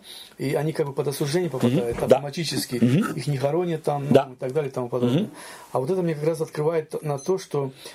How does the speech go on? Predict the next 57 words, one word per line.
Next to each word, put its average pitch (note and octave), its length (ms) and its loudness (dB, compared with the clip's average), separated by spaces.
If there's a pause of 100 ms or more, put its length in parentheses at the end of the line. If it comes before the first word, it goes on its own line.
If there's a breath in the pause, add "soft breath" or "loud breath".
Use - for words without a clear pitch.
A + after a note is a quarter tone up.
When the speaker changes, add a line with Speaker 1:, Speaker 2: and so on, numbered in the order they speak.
(100)
Speaker 1:
как C3+ 180 -4
бы... D3 260 0 (140)
Эм, C3+ 440 -2 (1200 loud breath)
как C#3+ 140 -2
бы D3 80 -4
человек D#3+ 300 0
попадает D#3 320 -2
в - 20 -18
такую C#3 240 -8
ситуацию, - 460 -2
что D3 100 -2
он C#3+ 80 0
не D3 80 0
выдерживает D3 640 0
и - 20 2
Speaker 2:
Мгм. C#3 140 2
Speaker 1:
уходит - 240 2
как C#3 180 -4
бы C#3+ 140 -4
из C#3+ 100 -2
этого, C3 460 -2 (100)
Speaker 2:
Мгм. B2+ 260 4 (160)
Speaker 1:
а, C3 320 -4
из C3 140 -2
этой, C3 260 -2
ну, C#3+ 160 -2
не B2 120 -2
знаю, B2 200 -4
как A2+ 120 -14
сказать, B2 320 -6
из C3 100 -4
этой, B2+ 480 0
э, C3+ 240 -2 (180)
горя, C3+ 320 0
из A#2+ 120 -4
Speaker 2:
Или A#2+ 180 2
Speaker 1:
этого. G3 140 2
Speaker 2:
уходит C#3+ 560 2
от, D#3 420 2
таким C3+ 300 2
Speaker 1:
Да. D3+ 60 4
Speaker 2:
вот C#3 140 -2
образом, G2 400 2
Speaker 1:
Таким D#3+ 260 2
Speaker 2:
да, - 20 0
от C#3+ 80 -2
Speaker 1:
образом. A#2 220 2
Speaker 2:
горя. E2 120 0
Speaker 1:
Это C#3+ 140 0
не E3+ 80 -2
Speaker 2:
Мгм. F#3+ 80 -2
Speaker 1:
протест A3+ 380 -2
как F3+ 140 -4
бы D3+ 60 -10
против D3 380 -4
Бога, A#2+ 420 -2
Speaker 2:
Мгм. B2+ 360 2